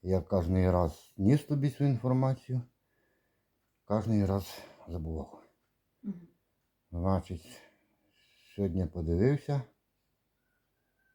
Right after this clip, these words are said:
Speaker 1: ціни. Я вчора ще подивився, думаю, «Та ще буду дзвонити, я вже рано тобі». Та й,
Speaker 2: Ось.
Speaker 1: значить, е, що ти думаєш, поки я дійшов сюди, о, я вже забувся, що я там бачив.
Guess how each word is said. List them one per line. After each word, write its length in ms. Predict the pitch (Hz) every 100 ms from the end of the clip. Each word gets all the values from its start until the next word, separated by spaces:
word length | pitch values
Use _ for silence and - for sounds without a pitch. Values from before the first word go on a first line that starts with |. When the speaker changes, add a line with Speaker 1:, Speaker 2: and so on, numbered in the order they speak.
| _ _ _ _ _ -
Speaker 1:
ціни. 440 | 110 135 139 135 - _ _ _
Я 80 | 107
вчора 280 | 104 113 87
ще 120 | 85
подивився, 400 | 90 87 87 85
думаю, 180 | 90 82
«Та 100 | 107
ще 140 | 147
буду 180 | 98 82
дзвонити, 340 | 92 85 80
я 40 | 87
вже 120 | 85
рано 200 | 82 80
тобі». 260 | - 71 73 _ _ - - _ _ _ - - - _
Та 140 | - 107
й, 220 | 107 107
Speaker 2:
Ось. 60 |
Speaker 1:
значить, 720 | 107 131 135 - 139 131 123 -
е, 400 | 131 123 113 107
що 200 | 95 143
ти 140 | 147 143
думаєш, 360 | 131 151 127
поки 260 | - 113 -
я 120 | 123
дійшов 400 | 120 120 123 113
сюди, 220 | - 104
о, 300 | 123 147 170 -
я 140 | 113
вже 160 | 117 117
забувся, 500 | 117 113 92 73 76
що 120 | -
я 100 | 80
там 200 | 78 80
бачив. 320 | 73 - 69